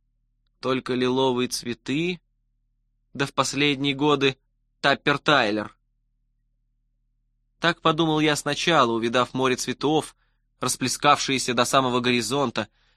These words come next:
но это был только домысел. Не успев путем разобраться, я поспешил с выводами.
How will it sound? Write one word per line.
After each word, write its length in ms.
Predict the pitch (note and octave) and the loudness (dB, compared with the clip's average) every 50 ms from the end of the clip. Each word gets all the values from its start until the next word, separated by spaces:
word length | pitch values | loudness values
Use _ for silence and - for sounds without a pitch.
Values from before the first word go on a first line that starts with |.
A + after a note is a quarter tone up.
| _ _ - | _ _ -8
но 180 | B2+ C3+ C#3+ | -6 -4 -4
это 140 | D3 C3+ D3 | -2 -2 -2
был 200 | C#3+ D3 D#3 C#3+ | 0 0 -2 -2
только 420 | - - E3+ E3+ E3 D#3 - - D3+ | -2 -2 0 2 2 2 2 0 0
домысел. 640 | C#3+ E3 F3+ F3 D#3 B2+ A#2 - - G#2 G#2+ - _ _ _ _ _ _ _ _ _ _ _ _ _ _ _ _ _ _ _ _ _ _ _ _ _ _ | 2 2 4 4 4 2 0 -2 -4 -8 -10 -10 _ _ _ _ _ _ _ _ _ _ _ _ _ _ _ _ _ _ _ _ _ _ _ _ _ _
Не 140 | - C#3+ D#3+ | -2 0 2
успев 340 | E3+ - - - A#3+ A3 - | 2 0 0 0 0 0 0
путем 320 | - - E3+ F#3 G3 F3 | 0 0 2 2 2 2
разобраться, 540 | D#3+ D#3 D#3 D3+ C#3 D3+ E3+ F3 - - D3+ | 4 4 4 4 6 4 4 4 2 0 -4
я 240 | C#3 C3 C#3+ D3 C#3+ | -2 2 2 2 2
поспешил 480 | - D3 - - D3+ C3+ - E3+ D#3+ - | 2 -2 -4 -4 -4 0 2 2 2 2
с 100 | - D3+ | 0 0
выводами. 580 | E3 G#3 G3 D3 C3 A#2 A#2 A2+ A2 G2+ - | 0 2 4 4 2 2 2 0 -2 -4 -8